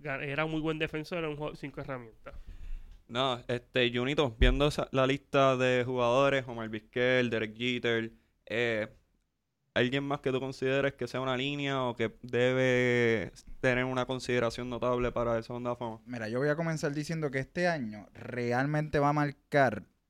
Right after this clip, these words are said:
Speaker 3: eh, lo de los esteroides. Porque este año, eh, si vamos a ver la lista completa, un voto seguro, Derek Jeter.
Speaker 2: Ujú.
Speaker 3: Pero, ¿y los otros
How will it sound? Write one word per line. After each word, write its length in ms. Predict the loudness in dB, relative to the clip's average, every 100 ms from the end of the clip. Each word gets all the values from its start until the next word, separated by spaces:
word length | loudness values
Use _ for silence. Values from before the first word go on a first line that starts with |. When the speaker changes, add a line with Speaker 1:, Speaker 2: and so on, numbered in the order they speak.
| _ _ _ _
Speaker 3:
eh, 760 | 2 6 6 6 4 2 2 2
lo 140 | 4
de 80 | 4
los 140 | 2
esteroides. 600 | -2 -6 -4 0 -2 -4 -18 _ -8
Porque 240 | -6 -6
este 180 | -2 0
año, 380 | 0 0 -4 -6 -20 -14 -2
eh, 360 | 0 0 -2 -8 _ -20
si 240 | -18 -8 -4
vamos 360 | -2 -2 -2 0
a 100 | 0
ver 160 | 0
la 140 | 0 0
lista 360 | -2 _ -2
completa, 720 | -2 -6 -2 2 2 2 -4 _ _ _ _ _ _ _
un 240 | 2 4 8
voto 280 | 8 8 0
seguro, 580 | 2 2 4 4 2 -4
Derek 440 | 4 4 4 2
Jeter. 340 | -2 0 -6 -8 -20
Speaker 2:
Ujú. 100 | 2
Speaker 3:
Pero, 340 | 6 8 8 4
¿y 140 | 2
los 140 | 2 4
otros 500 | 4 2 2 -4 -6